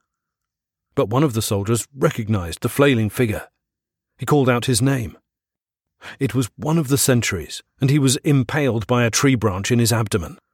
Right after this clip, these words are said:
He reached the camp, tripped, skidded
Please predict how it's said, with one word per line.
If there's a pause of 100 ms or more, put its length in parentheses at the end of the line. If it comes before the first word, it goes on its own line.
(500)
He
reached
the
camp, (460)
tripped, (440)
skidded